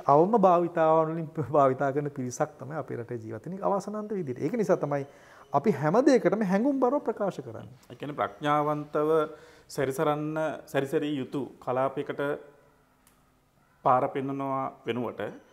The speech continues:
Speaker 2: පහසුවෙන්, මනසට පහසුවෙන් ළඟා වෙන්න පුළුවන් දේ තමයි හැඟීම කියලා කියන්නේ. හැම වෙලාවෙම ඉතින් පහසුවෙන් ළඟා වෙන්න පුළුවන් කලාපයට ගෙන ගේනවා.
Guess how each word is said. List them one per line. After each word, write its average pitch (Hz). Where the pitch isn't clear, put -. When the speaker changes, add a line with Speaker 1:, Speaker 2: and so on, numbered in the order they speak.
Speaker 2:
පහසුවෙන්, 185
මනසට 127
පහසුවෙන් 135
ළඟා 160
වෙන්න 160
පුළුවන් 160
දේ 160
තමයි 180
හැඟීම 127
කියලා -
කියන්නේ. -
හැම 120
වෙලාවෙම -
ඉතින් 131
පහසුවෙන් 139
ළඟා 160
වෙන්න 156
පුළුවන් 151
කලාපයට 143
ගෙන 110
ගේනවා. 120